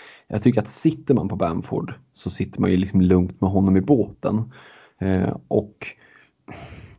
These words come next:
även om man nu flyttar, eh, den här matchen mot, eh, Southampton, och det, vi vet ju inte, det,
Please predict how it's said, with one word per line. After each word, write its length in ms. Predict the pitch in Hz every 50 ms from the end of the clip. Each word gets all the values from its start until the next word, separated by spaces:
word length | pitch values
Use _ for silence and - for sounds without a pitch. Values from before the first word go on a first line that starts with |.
| - - - - - _ _ _
även 480 | - 117 117 110 110 117 123 143 131 127
om 540 | 135 131 139 135 139 143 131 123 113 104 104
man 160 | 104 101 95
nu 120 | 92 90
flyttar, 920 | 90 - - - 131 127 131 - - _ _ - 151 139 117 107 107 - -
eh, 680 | - - 65 58 50 50 - - - - - 50 -
den 140 | - - 104
här 160 | 101 104 95
matchen 540 | 95 - 117 - - - - 101 110 107 104
mot, 400 | 101 104 110 113 127 - - -
eh, 220 | 104 101 98 - -
Southampton, 600 | - - 101 101 - 101 95 - - - 110 107
och 100 | 107 101
det, 220 | 104 104 - -
vi 120 | 110 107 101
vet 240 | 101 104 107 - 123
ju 40 |
inte, 120 | 110 - 107
det, 200 | 104 104 98 95